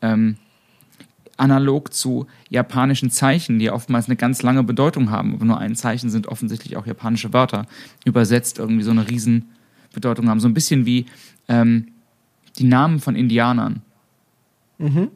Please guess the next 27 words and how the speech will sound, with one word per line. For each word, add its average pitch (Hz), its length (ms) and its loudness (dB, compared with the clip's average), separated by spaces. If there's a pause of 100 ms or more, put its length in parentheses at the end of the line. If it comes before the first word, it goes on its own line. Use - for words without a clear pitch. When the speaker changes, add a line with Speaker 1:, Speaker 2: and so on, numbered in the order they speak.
(120)
Speaker 1:
So. - 140 -18 (460)
Ähm, 110 300 2 (640)
übrigens 139 260 2
einer 127 160 2
meiner 123 200 4
Lieblingswitze, 117 840 0
ähm, 107 280 0 (100)
Hag-, 110 380 -2
Hagen 127 220 2
Rether 120 300 0
hat 113 120 -4
mal 113 160 2
gesagt, 113 360 -2
Helmut 131 300 2
Kohl 147 280 0
ist - 180 -8
altindianisch 117 800 0
für 123 100 -2
dicker 143 260 0
Mann, 123 200 4
der 120 120 2
sich 117 160 -6
alles 127 200 -4
ganz 123 160 -2
anders 131 280 -2
vorgestellt - 420 -8
hat. - 160 -14